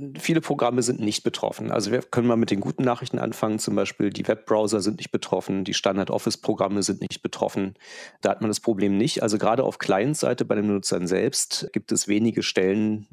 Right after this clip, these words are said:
die, äh, betroffen sein können. Ausgeschlossen ist es nicht, wie das Minecraft-Beispiel zeigt.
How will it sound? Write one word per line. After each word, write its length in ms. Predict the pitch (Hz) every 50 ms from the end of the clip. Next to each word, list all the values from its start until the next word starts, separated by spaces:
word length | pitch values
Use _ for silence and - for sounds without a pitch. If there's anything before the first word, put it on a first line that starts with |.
| - -
die, 420 | - 98 98 98 98 98 98 98
äh, 280 | 98 101 101 101 98 95
betroffen 440 | - - - - 101 95 - 98 98
sein 320 | 87 - 95 95 101 98 -
können. 360 | - 101 95 104 113 120 - _ _ - - - _ _
Ausgeschlossen 500 | - 117 117 - - 110 - 107 104 -
ist 100 | 107 -
es 140 | - - -
nicht, 200 | 107 107 113 -
wie 60 | -
das 120 | 110 104 -
Minecraft-Beispiel 720 | 107 104 107 - - 101 - - - 101 - - 113 -
zeigt. 380 | - - 101 104 - _ _